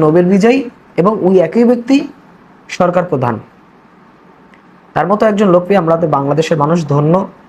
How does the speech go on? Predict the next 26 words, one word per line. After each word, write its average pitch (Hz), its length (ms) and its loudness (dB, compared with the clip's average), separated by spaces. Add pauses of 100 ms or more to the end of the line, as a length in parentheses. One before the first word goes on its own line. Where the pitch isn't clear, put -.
(1120)
তিনি 160 180 2
আমাদের 160 360 2 (100)
জন্য, 180 220 2 (680)
আমাদের 160 320 0
দেশের 139 280 -2
মানুষের 131 400 -2 (100)
জন্য 175 140 2 (120)
কাজ 131 120 -2 (100)
করে 165 160 2
যাক, 185 180 0 (720)
এটাই 165 260 2
আমাদের 123 220 0 (100)
চাওয়া। 107 220 0 (1000)
প্রিয় 185 160 4
দর্শক, 120 380 -6 (560)
আমাদের 175 320 0
প্রিন্স 160 300 0
পথ 185 200 2
YouTube 156 240 -2
চ্যানেলে 175 300 2
দেশের 156 220 2
কারেন্ট 139 300 0
ইস্যু 143 220 -4
নিয়ে 156 120 2 (520)
বিভিন্ন 180 300 2 (120)
ধরনের 160 260 2